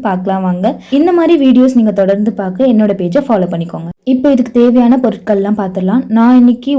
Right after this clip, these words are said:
ஒன் கேஜி சிக்கன் எடுத்திருக்கேன், ஒன் கேஜி ரைஸ் சேர்க்க போறேன். அதுக்கு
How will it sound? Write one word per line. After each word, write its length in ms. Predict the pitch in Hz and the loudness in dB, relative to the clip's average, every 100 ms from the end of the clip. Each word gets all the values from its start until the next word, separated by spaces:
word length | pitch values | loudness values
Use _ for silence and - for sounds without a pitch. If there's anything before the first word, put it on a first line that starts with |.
| 214 | 2
ஒன் 100 | 220 233 | 0 2
கேஜி 240 | 247 240 262 | -2 -2 -6
சிக்கன் 300 | 240 240 220 | -4 0 0
எடுத்திருக்கேன், 480 | 185 185 185 226 - - 220 | 0 -4 -4 -4 -4 -4 -2
ஒன் 120 | 214 214 | 0 2
கேஜி 240 | 208 202 226 | 0 2 0
ரைஸ் 220 | 190 202 | 0 -2
சேர்க்க 200 | 208 185 175 | -4 -4 -4
போறேன். 260 | 180 190 262 - _ - | -4 -4 -6 -8 _ -4
அதுக்கு 320 | 220 240 262 | -2 -2 -2